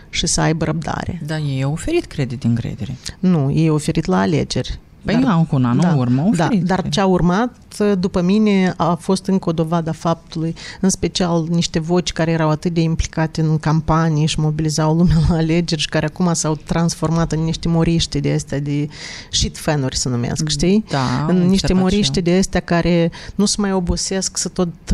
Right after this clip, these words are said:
Speaker 1: „Băi, dar păi tu și ești,
Speaker 2: Nata,
Speaker 1: tu ești
Speaker 2: eu tot
Speaker 1: intelectual.”
Speaker 2: critic.
Speaker 1: Eu tot critic, dar asta e cu totul altceva. Eu știu cât de greu se fac lucrurile. Cât de greu. Sunt lucruri pentru care trebuie de criticat.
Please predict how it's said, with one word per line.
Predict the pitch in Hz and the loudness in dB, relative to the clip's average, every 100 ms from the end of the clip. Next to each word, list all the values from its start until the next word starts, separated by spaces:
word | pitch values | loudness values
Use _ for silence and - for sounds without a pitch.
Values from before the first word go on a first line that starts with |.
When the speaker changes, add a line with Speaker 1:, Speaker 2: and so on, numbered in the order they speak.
| 156 - | -2 -6
Speaker 1:
„Băi, | - 196 226 | -4 0 0
dar | 185 | 0
păi | 180 190 - - - - - - | 0 -2 -4 -16 -20 -20 -20 -10
tu | - | -6
și | - - - 233 196 | -4 -2 2 4 4
ești, | 151 151 175 | 4 2 2
Speaker 2:
Nata, | 180 | 0
Speaker 1:
tu | |
ești | 117 143 | 0 2
Speaker 2:
eu | 208 | 2
tot | 202 | 2
Speaker 1:
intelectual.” | 196 185 180 180 | 0 0 0 2
Speaker 2:
critic. | 165 - - - | 0 -2 -8 -4
Speaker 1:
Eu | - 302 | -2 0
tot | - 349 | 0 -2
critic, | - 339 370 - 254 | 0 2 4 2 0
dar | 254 285 | 2 2
asta | - | 2
e | 311 | 0
cu | - | 0
totul | 339 - 311 | 0 2 2
altceva. | 320 - 302 302 311 226 202 - - | 2 2 0 2 4 2 0 -6 0
Eu | 185 269 311 277 | 4 6 4 4
știu | - - 294 | 0 0 2
cât | 320 285 | 2 0
de | 233 | 0
greu | 220 240 254 | 2 2 0
se | - | 0
fac | 220 214 - | -2 -4 -2
lucrurile. | 190 - 139 147 151 - - - | -2 0 -2 -2 -8 -12 -18 -10
Cât | - 233 | -2 0
de | 202 | 2
greu. | 185 180 147 - | 2 2 0 -2
Sunt | - - - 202 254 208 | -4 -2 2 4 4 2
lucruri | 220 - 240 | 2 2 0
pentru | 202 196 | 2 2
care | - 190 | 0 -2
trebuie | - 196 185 | -2 -2 0
de | 165 | -2
criticat. | 147 - - - - - | -4 -10 -10 -8 -8 -10